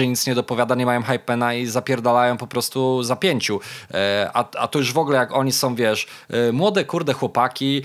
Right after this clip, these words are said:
e, mają takie bęgery, które, które powinny totalnie tam masować wszystkich po, po, e, po płucku, że tak powiem, basem, e, i, i tylko, tylko wyjść i po prostu rozpierdolić, a to, że się ludzie na przykład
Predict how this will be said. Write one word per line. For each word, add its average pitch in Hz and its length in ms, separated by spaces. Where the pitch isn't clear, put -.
e, 117 260
mają 165 320
takie 139 260
bęgery, 120 760
które, 120 380
które 123 240
powinny 127 480
totalnie 127 420
tam 120 180
masować 123 460
wszystkich 131 360
po, 110 340
po, 110 320
e, 107 40
po 131 160
płucku, 139 720
że 127 120
tak 127 160
powiem, 123 260
basem, 139 440
e, 117 300
i, 135 580
i 135 180
tylko, 156 400
tylko 151 280
wyjść 143 260
i 147 60
po 147 100
prostu 151 280
rozpierdolić, 170 540
a 131 40
to, 135 100
że 127 100
się 127 400
ludzie 131 320
na 123 80
przykład - 360